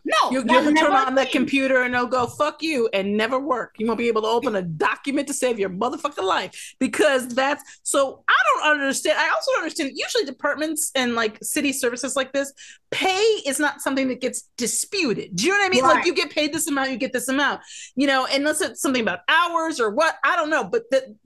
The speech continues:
Speaker 2: so th-, it's really interesting to me because it's a huge amount of money we're talking about, actually.
Speaker 1: Right.
Speaker 2: According,
Speaker 1: So
Speaker 2: according to this employee, former employee.
Speaker 1: So the, the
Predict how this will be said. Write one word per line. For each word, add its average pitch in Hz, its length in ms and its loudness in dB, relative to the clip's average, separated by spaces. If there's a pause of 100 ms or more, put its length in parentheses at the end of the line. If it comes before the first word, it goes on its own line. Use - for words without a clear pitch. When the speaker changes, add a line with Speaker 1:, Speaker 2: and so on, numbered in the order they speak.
Speaker 2:
so 320 160 -2
th-, 427 220 -2
it's 339 160 -2
really 440 420 2
interesting 302 380 -2
to 240 40 2
me 233 80 2
because 220 200 -2
it's 302 120 -4
a 370 60 -6
huge 640 260 -8
amount 339 200 0
of 294 80 -2
money 311 180 0
we're 202 140 -2
talking 190 260 -2
about, 170 180 -4
actually. 175 640 -8
Speaker 1:
Right. 269 340 2
Speaker 2:
According, 277 400 2
Speaker 1:
So 370 140 4
Speaker 2:
according 247 420 0
to 220 60 -6
this 214 160 0
employee, 196 580 -2
former 190 220 -2
employee. 156 500 -6 (260)
Speaker 1:
So 440 240 2
the, 381 280 -2
the 330 240 -2